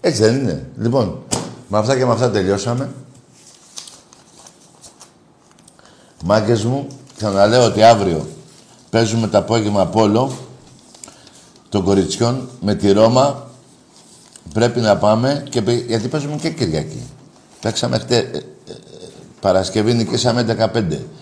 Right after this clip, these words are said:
Σαββάτο τη Ρώμα και Κυριακή πάλι παίζουμε. Και Κυριακή πρώτα θα πάμε στο σεφ, όσοι,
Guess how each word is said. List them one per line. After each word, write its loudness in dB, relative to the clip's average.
Σαββάτο 2
τη 2
Ρώμα 4
και -8
Κυριακή 0
πάλι 0
παίζουμε. -10
Και 8
Κυριακή 2
πρώτα 2
θα 4
πάμε 4
στο -2
σεφ, 0
όσοι, 0